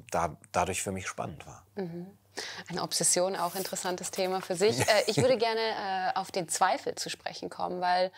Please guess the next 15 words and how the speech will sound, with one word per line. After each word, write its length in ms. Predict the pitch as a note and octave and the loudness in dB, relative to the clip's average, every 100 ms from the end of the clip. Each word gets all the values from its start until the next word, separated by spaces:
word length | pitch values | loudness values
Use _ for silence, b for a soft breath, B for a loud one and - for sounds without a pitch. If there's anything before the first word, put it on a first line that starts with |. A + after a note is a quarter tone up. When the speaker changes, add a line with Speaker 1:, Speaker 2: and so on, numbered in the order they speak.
| B B B B | B B B B
Speaker 2:
auch 140 | F3+ | 2
ich 180 | - A3+ | 2 2
habe 140 | G#3+ | 2
festgestellt, 800 | G3+ G3+ - A3 - G#3 G3+ - | 2 0 0 0 2 4 4 0
durch 100 | G#3 | -4
die 100 | G#3 | -4
Corona-Krise, 920 | - F#3+ G3+ G#3 - G#3 G#3 G3+ G#3 - B B B _ | -6 -4 -2 -2 -2 -2 2 4 2 0 B B B _
ja, 340 | E3 F#3 G#3+ C4 | 4 6 6 2
ich 220 | - F#3+ G3 | 0 2 2
habe 100 | - | 2
die 80 | G3 | 2
Maßnahmen 400 | F#3 F#3 F#3 F#3 | 2 2 -2 -2
kritisiert 640 | G3 F#3 F3 F3+ G3+ A#3+ | -2 -2 -2 2 2 2
und 160 | F#3+ G3 | 0 2
auch 320 | F#3+ G3 | 2 2